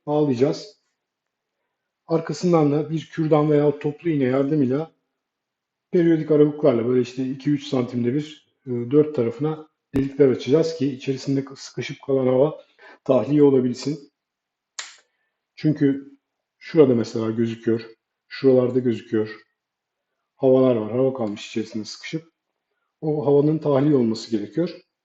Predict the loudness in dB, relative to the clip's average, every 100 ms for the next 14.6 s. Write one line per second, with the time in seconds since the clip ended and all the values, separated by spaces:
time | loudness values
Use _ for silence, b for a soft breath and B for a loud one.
0 | _ _ _ _ _ _ _ _ -2 -2
1 | -2 -2 -2 -2 -6 -18 _ -2 0 2
2 | 2 0 -4 -4 -2 -2 -6 _ _ _
3 | -2 -2 -2 -6 -4 -4 -4 -8 -10 -8
4 | -10 -10 -20 _ _ _ _ _ _ _
5 | _ _ _ _ _ _ _ _ _ _
6 | _ _ _ _ _ _ _ _ _ _
7 | _ _ _ _ _ _ _ _ _ _
8 | _ _ _ _ _ -8 -2 -2 -2 -6
9 | -14 _ _ _ _ _ _ _ _ _
10 | _ _ _ _ _ _ _ _ _ _
11 | _ _ -4 -2 0 0 -2 -4 0 0
12 | 0 -6 -6 -2 0 -2 -4 -4 -2 -2
13 | -6 -16 -6 -2 -2 0 0 2 2 0
14 | 0 -2 -2 -4 -8 -10